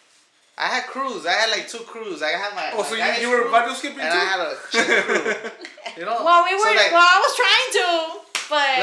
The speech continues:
Speaker 1: look,
Speaker 3: she's
Speaker 1: wh-,
Speaker 3: like
Speaker 1: when, when I wanted to kick it with the guys, I kick it with the guys, and there was days that I fucking kick it with the girls.
Speaker 3: Yeah.
Speaker 1: And there was,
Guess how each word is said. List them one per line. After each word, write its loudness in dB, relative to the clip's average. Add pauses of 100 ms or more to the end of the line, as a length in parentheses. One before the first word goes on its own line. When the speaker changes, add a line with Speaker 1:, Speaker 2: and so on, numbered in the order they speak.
Speaker 1:
look, -2
Speaker 3:
she's -12
Speaker 1:
wh-, -8
Speaker 3:
like -2
Speaker 1:
when, -6
when -4
I 0
wanted -2
to -10
kick -14
it -12
with -10
the -18
guys, -8
I -20
kick -20
it -18
with -16
the -18
guys, -10
and -20
there -14
was -12
days -10
that -8
I -6
fucking -16
kick -20
it -14
with -14
the -16
girls. -10 (140)
Speaker 3:
Yeah. -10
Speaker 1:
And -12
there -4
was, -8